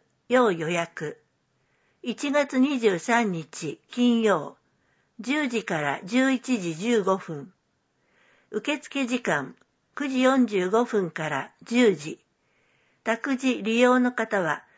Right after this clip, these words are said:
九時三十分から九時四十五分。対象、おおむね生後八から十八ヶ月児の保護者。場所、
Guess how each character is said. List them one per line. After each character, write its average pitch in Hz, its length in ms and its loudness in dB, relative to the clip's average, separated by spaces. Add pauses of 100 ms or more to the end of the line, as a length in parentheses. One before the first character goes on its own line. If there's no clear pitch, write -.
(200)
九 302 140 -4
時 240 120 0
三 240 280 2
十 254 200 0
分 190 320 -2
か 165 140 -6
ら 143 220 -8 (100)
九 262 140 0
時 196 160 -2
四 226 260 4
十 147 240 -8
五 185 140 -2
分。 139 300 -14 (1400)
対 247 260 2
象、 196 540 0 (600)
お 262 180 6
お 262 40 4
む 254 140 6
ね 240 180 4
生 262 320 2
後 240 380 2
八 - 360 -8
か 262 160 0
ら 165 180 2
十 240 220 0
八 277 300 -4
ヶ 269 160 0
月 254 320 2
児 202 200 -2
の 147 260 -4
保 208 180 -6
護 220 120 4
者。 170 240 -10 (1160)
場 202 140 -2
所、 208 300 0